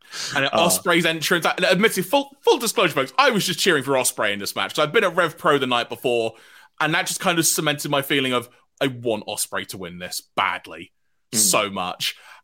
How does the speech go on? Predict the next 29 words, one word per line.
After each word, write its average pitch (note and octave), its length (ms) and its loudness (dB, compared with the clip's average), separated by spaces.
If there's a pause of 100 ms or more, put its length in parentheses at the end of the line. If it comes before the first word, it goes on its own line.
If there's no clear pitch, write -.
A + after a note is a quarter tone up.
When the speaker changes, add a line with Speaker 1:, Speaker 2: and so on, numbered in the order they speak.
(140)
Speaker 1:
And, E3 640 0 (640)
like, F3 240 2
just E3 220 -6
being, G3 260 2 (160)
singing F#3 320 0
his E3+ 200 0
song E3 420 2
and D#3 80 -4
just - 140 -8
being D#3 180 0
involved D3 360 2
in D#3 100 -2
it, D#3 180 0
they F3 120 0
did E3+ 200 0
some B2 200 -6
crazy G#2+ 880 -6
stuff - 360 -6
in G2 80 -16
this F2+ 160 -14
match, F#2+ 320 -8
the G#2 60 -18
two G2 200 -4
of F#2+ 80 -12
them. G2 220 -8 (260)
Speaker 2:
Mm. G#2 380 -6 (680)
Speaker 1:
Ultimately, F#3+ 640 2
Ospreay F3 520 2
was D3 480 2